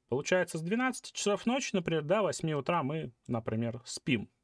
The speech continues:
То есть нормальный, здоровый сон. Чёрный цвет, его мы не трогаем. Затем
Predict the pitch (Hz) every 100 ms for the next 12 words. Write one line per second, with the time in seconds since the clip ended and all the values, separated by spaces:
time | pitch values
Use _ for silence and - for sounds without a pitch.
0 | _ _ _ _ _ - - 147 165 240
1 | 226 151 123 127 135 113 - 104 113 -
2 | _ _ _ _ _ _ _ _ _ _
3 | _ - _ - 160 131 117 - 113 -
4 | 120 131 120 113 113 107 - - - _
5 | _ _ _ _ _ _ _ _ _ _
6 | _ _ _ - 139 190 - 311 311